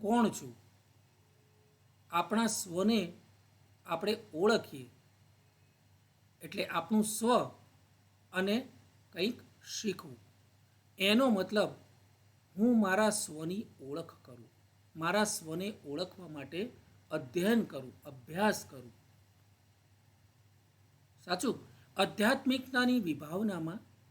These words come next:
એવી અનુભૂતિ અથવા સંવેદના અથવા માન્યતાનો પણ સમાવેશ થાય છે કે કંઈક મારા કરતાં મહાન છે. સંવેદનાત્મક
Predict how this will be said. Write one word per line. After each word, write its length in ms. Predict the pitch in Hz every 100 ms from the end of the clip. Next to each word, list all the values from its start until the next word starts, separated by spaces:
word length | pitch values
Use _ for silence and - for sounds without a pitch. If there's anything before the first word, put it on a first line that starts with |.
| _ _ _ _ _
એવી 320 | 180 185 262
અનુભૂતિ 580 | 277 208 233 185 214 247
અથવા 260 | 220 220 220
સંવેદના 680 | - 170 156 202 160 135 123 - - - - _
અથવા 280 | 202 220 247
માન્યતાનો 680 | 202 170 170 202 214 233 233
પણ 280 | - 262
સમાવેશ 540 | 277 214 202 202 190 180
થાય 220 | 160 139
છે 200 | - 123 - - _ _ _ _ _ _ _ _ _ _
કે 80 | 208
કંઈક 460 | 202 - 220 277 277
મારા 420 | 202 160 151 175
કરતાં 440 | - 190 180 202
મહાન 540 | 202 143 143 151 135 117
છે. 200 | - - _ _ _ _ _ _ _ _ _ _ _
સંવેદનાત્મક 1080 | - 202 180 208 254 240 254 233 247 247